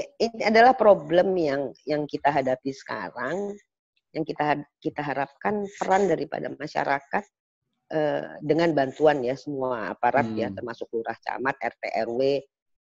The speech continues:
Speaker 1: eh, bapak-bapak dari T N I Polri yang ikut memantau, eh, bagaimana aktivitas masyarakat di, di tempat tinggalnya, di kampung atau seperti apa,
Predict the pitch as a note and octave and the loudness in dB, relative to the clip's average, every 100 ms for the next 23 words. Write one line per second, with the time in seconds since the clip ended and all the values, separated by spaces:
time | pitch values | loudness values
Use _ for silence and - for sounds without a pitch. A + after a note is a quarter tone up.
0 | _ - C3 B2 B2 A2+ - _ _ _ | _ -8 -6 -4 -6 -8 -12 _ _ _
1 | _ - - A#2+ A#2 A#2 - A2+ B2 A#2 | _ -6 -4 -2 -2 -2 0 -2 -2 -4
2 | B2 A2+ D2 G1+ - F#2+ A#2 E2+ B2+ B2 | -4 -4 -6 -8 -4 -2 -2 -4 -2 0
3 | A#2 A#2+ C3 C#3+ B2 A#2+ - _ C3+ - | 2 0 0 2 2 0 -10 _ -8 -2
4 | D#3 C#3+ B2+ B2+ B2 - C3 C#3+ C3+ - | -2 0 0 -2 0 6 8 8 4 -8
5 | _ _ _ A#2 A#2 A#2+ C3 B2 B2+ B2 | _ _ _ -10 -8 -4 -2 0 0 0
6 | C#3 G2 - - B2 A2+ B2 A2+ A2 A#2 | -2 -4 -10 -6 -4 -4 -6 -6 -4 -2
7 | A2+ A#2+ - A#2+ A2+ G#2 D2 G1+ - - | 0 -2 -4 -4 -2 -2 -4 -4 -8 -12
8 | _ _ A#2 A2+ G#2 - F#2 - - A#2 | _ _ -8 -6 -6 -6 -4 -4 -2 -6
9 | A2 A2+ B2 B2 A#2 A2+ G2 E2 - - | -4 -4 -4 -4 -4 -2 -2 -4 -10 -8
10 | - B2+ - B2+ C3+ G#2+ - - B2 - | -6 -6 -4 -2 -2 -8 -10 -8 -8 -6
11 | A#2 - D#3 E3 | -6 -4 -4 -4